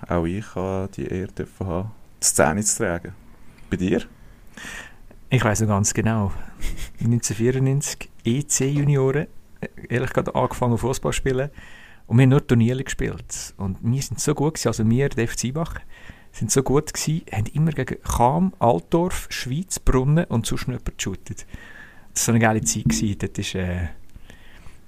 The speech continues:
Speaker 2: der Rolf Gasser Trainer gewesen und der Basino.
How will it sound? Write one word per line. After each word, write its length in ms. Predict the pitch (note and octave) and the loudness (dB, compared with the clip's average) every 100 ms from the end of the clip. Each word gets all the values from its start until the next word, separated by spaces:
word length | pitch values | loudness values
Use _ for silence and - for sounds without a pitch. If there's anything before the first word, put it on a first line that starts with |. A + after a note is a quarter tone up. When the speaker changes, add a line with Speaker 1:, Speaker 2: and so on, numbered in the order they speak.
| - - - - - - - - - - - | -20 -20 -20 -18 -18 -18 -18 -20 -20 -20 -4
Speaker 2:
der 80 | G#2+ | 0
Rolf 240 | A2+ C#3+ | 0 0
Gasser 400 | - C#3+ - - F#3 | 2 2 2 0 -2
Trainer 340 | - A#2+ C#3+ G3 | 0 2 4 2
gewesen 300 | - F#3+ A3+ - - - - - - - - - - - - | 0 -2 -2 -4 -14 -16 -16 -16 -16 -16 -18 -18 -16 -8 -6
und 100 | - | -4
der 60 | |
Basino. 540 | - G2+ - A2 F#2 | 0 0 2 2 2